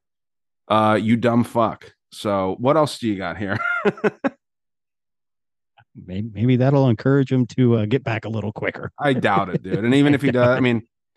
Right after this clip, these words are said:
Speaker 1: he takes pictures of himself, like, punching fucking, like, uh, toasters and shit. He's weird. Something's wrong with his head.
Speaker 2: Where the hell's this dude from?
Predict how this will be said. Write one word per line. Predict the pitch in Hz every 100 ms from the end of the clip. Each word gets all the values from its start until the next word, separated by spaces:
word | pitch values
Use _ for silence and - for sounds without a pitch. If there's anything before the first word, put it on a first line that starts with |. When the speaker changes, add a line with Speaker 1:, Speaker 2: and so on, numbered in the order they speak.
| _
Speaker 1:
he | 185
takes | 196 208 -
pictures | 196 175 160
of | 156
himself, | 143 151 147
like, | 147 123
punching | - 139 143 147
fucking, | 131 - 135 127 123
like, | 117 107
uh, | 113 98
toasters | - 123 131 - 87 73
and | 80 -
shit. | 90 82
He's | 90 -
weird. | 98 113 120 65 -
Something's | - 135 104
wrong | 107 104
with | 85
his | 92
head. | 92 78 - _ _ 123
Speaker 2:
Where | 139 214
the | 226
hell's | 214 220
this | 165
dude | - 165 131
from? | - 175 98